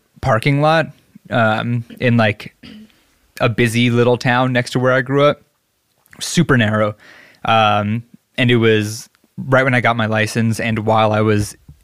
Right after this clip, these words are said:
doing chemo. So my brain was all, like, chemo brainy, and it was, like, six in, six in the afternoon, but I was, like, dead tired,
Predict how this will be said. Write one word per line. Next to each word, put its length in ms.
doing 240
chemo. 500
So 120
my 160
brain 340
was 100
all, 120
like, 160
chemo 360
brainy, 400
and 80
it 80
was, 160
like, 380
six 380
in, 180
six 260
in 100
the 120
afternoon, 680
but 120
I 100
was, 180
like, 120
dead 240
tired, 500